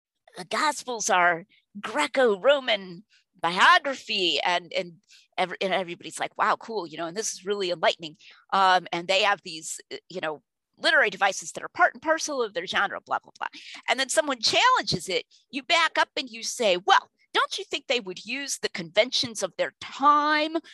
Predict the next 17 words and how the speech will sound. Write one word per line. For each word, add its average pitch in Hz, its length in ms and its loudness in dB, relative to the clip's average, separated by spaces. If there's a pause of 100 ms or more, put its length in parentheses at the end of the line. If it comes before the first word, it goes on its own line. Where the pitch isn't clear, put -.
(140)
rather 226 320 0
than 190 240 -2
later 285 340 -2
conventions?" 359 720 0
And 262 120 -8
it's 262 160 -10
like, 269 200 -4
"Yeah, 269 600 4
I'm 214 160 -2
just 175 240 -14
not 165 120 -4
agreeing 190 380 -4
that 160 160 -8
these 170 240 -12
were 170 160 -10
the 160 120 -10
conventions 165 720 -10